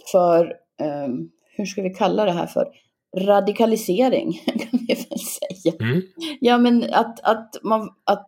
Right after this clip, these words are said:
Speaker 1: det faktiskt medver-, att man medverkar till, till att det blir en radikalisering, att det finns ingen väg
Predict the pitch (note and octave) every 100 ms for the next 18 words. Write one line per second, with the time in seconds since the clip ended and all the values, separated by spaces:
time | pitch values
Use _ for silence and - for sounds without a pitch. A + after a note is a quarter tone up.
0 | _ - G3 F#3+ F#3 E3+ F#3 F#3+ E3+ E3+
1 | F#3+ - F#3 F#3+ F#3 F#3+ E3+ F#3 F#3 C#3+
2 | D#3+ C3 C3 - F#3+ D#3+ D3 C3 - D3+
3 | C#3 C3+ C3 C3 B2 B2+ D3 G#2+ - B2
4 | A#2+ B2 D#3 E3 E3+ D3+ C#3 C3 C3 C3
5 | A#2